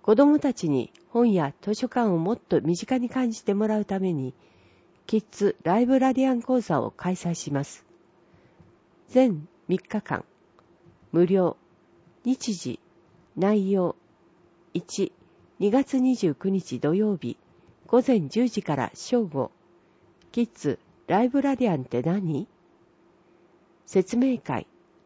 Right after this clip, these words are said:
午後一時から三時。図書館の本棚を探検する。本の配下。二、三月七日土曜日。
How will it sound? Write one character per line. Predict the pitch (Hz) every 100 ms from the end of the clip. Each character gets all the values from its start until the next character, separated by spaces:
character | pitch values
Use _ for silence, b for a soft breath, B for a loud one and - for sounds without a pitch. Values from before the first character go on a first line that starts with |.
| _ _ _ _ _ _
午 | - 247
後 | 196 -
一 | 147 - 262
時 | 269
か | 175
ら | 131
三 | 131 208 220 175
時。 | 101 - _ _ _ _ _ _ _
図 | 208
書 | 220 294
館 | 285 226
の | 175 151
本 | 220 247 214
棚 | 185 151
を | 123
探 | - - 196 196
検 | 185 175 -
す | 151
る。 | 135 - _ _ _ _ _ _ _ -
本 | 262 247 185
の | 143
配 | - 233
下。 | - - - _ _ _ _ _ _ _ _ -
二、 | 190 - _ _ _ _
三 | - 269 247
月 | 226 - 127
七 | 139 165
日 | 170 165 - _
土 | 170
曜 | 208 247 214
日。 | 131